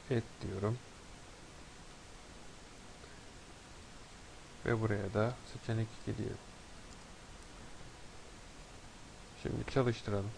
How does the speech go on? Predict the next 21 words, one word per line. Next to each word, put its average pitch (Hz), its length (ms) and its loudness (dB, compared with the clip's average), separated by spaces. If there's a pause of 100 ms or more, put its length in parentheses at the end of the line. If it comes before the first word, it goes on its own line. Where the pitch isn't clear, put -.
programımızı. 98 680 2 (1700)
Şu - 160 10
anda 135 200 12
gördüğünüz 127 460 10
gibi 104 240 10
bunda 110 260 10
hiçbir 110 460 6 (300)
veri 110 200 10
yok. 104 180 8 (1120)
Ben 127 220 10
butona 139 320 10
tıkladım 98 400 6 (120)
bir - 60 -6
kez. 120 120 6 (1400)
Şu 139 100 12
anda 110 340 10
iki - 240 2
kere 117 260 10
tıkladığım 117 480 6
için 104 200 2
yanlışlıkla 101 680 4